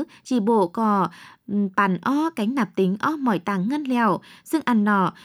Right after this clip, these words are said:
bưng tàng trường còn hiền sai, xì mang mết kìn lại,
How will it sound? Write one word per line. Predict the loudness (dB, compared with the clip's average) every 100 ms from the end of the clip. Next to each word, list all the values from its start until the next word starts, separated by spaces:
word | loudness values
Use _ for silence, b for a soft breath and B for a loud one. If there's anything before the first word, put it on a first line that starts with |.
| B -6
bưng | -2
tàng | 0 0
trường | 0 0 0
còn | 0 0
hiền | 0 0
sai, | -2 -2 -2
xì | -2 -2
mang | 0 0
mết | -2 -2
kìn | -4 -2
lại, | -2 0 -2